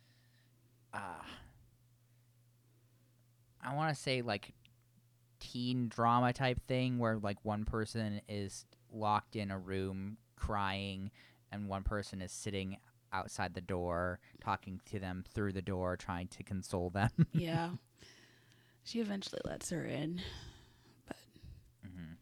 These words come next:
Speaker 1: But it's, it's all over.
Speaker 2: you know, until they show the previews where clearly
Speaker 1: Yeah,
Speaker 2: she is
Speaker 1: which
Speaker 2: still
Speaker 1: is,
Speaker 2: there.
Speaker 1: <laughs> again,
Speaker 2: <laughs>
Speaker 1: uh, uh, yeah, though,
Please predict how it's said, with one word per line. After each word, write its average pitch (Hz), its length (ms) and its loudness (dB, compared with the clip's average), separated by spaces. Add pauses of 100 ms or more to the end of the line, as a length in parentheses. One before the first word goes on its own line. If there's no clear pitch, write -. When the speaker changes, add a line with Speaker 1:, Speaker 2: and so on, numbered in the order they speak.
(760)
Speaker 1:
But 98 100 0
it's, - 380 -4 (100)
it's 131 300 6 (100)
all 143 540 12 (560)
over. 101 760 8 (340)
Speaker 2:
you 180 100 2
know, 180 120 8
until 196 300 4
they 185 100 4
show 185 220 4
the 156 100 2
previews - 540 -2
where 67 240 -2 (400)
clearly 131 480 2
Speaker 1:
Yeah, 113 240 8
Speaker 2:
she 98 60 4
is 110 40 6
Speaker 1:
which 139 120 6
Speaker 2:
still 165 180 8
Speaker 1:
is, 180 60 10
Speaker 2:
there. 160 240 10
Speaker 1:
<laughs> - 20 8
again, 175 360 8
Speaker 2:
<laughs> - 480 6
Speaker 1:
uh, 165 140 6 (1800)
uh, 151 140 -8 (480)
yeah, 135 400 2 (100)
though, 123 440 4